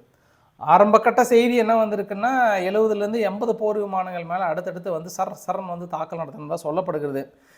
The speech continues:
இன்னும் முழுமையான தகவல் வரல. ஆனா ஒரு சில வீடியோ பதிவுகள் வந்திருக்கு. அந்த பதிவுகள் வந்து பழைய பதிவு மாதிரி தான் எனக்கு தெரிஞ்சது. இருந்தாலும் உங்களுக்கு ஒரு ப்ரூஃப்காக கொடுக்குறேன் நானு. இந்த வீடியோ பதிவுகளை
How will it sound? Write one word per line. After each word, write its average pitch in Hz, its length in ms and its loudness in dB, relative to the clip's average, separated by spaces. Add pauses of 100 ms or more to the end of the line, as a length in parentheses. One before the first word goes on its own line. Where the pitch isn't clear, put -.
(120)
இன்னும் 180 180 -2
முழுமையான 185 440 0
தகவல் 156 560 -2
வரல. 147 380 4 (400)
ஆனா 180 140 4
ஒரு 180 140 4
சில 170 180 0
வீடியோ 233 300 6
பதிவுகள் 226 480 6
வந்திருக்கு. 202 340 0
அந்த 208 220 2
பதிவுகள் 208 400 -2
வந்து 202 200 -6
பழைய 214 360 4
பதிவு 226 280 0
மாதிரி 196 260 2
தான் 190 60 0
எனக்கு 165 220 -6
தெரிஞ்சது. 170 260 -4
இருந்தாலும் 175 360 -4
உங்களுக்கு 135 420 -8
ஒரு 117 220 -14
ப்ரூஃப்காக 190 460 -2
கொடுக்குறேன் 190 340 -6
நானு. 156 220 -2
இந்த 214 120 -8
வீடியோ 165 240 -6
பதிவுகளை 160 500 -6